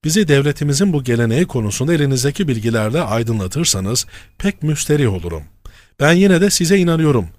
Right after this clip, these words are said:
Belki de şöyle bir şey var. Türkiye olağanüstü bir dönemden geçiyor. Devlet geleneğimize dair var olan belgeler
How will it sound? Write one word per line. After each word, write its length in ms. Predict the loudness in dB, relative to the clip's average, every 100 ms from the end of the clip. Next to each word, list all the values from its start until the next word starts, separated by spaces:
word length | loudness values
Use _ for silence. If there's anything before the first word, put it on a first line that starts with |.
| _ _ _ 0
Belki 300 | 2 2 -2
de 80 |
şöyle 420 | -4 2 4 4 2
bir 40 |
şey 260 | 2 2 2
var. 260 | -4 -10 -18 _ _ -2
Türkiye 340 | 0 2 4
olağanüstü 600 | 4 4 4 2 0 -2
bir 80 | 2
dönemden 480 | 2 2 2 0 -2
geçiyor. 560 | -6 -6 -8 -8 -14 -18 -6
Devlet 380 | -2 2 0 0
geleneğimize 680 | -4 -2 -4 -4 -2 -2 -2
dair 260 | -2 -2
var 260 | 0 0 0
olan 300 | -2 -4 -4
belgeler 580 | -4 -4 -6 -4 -4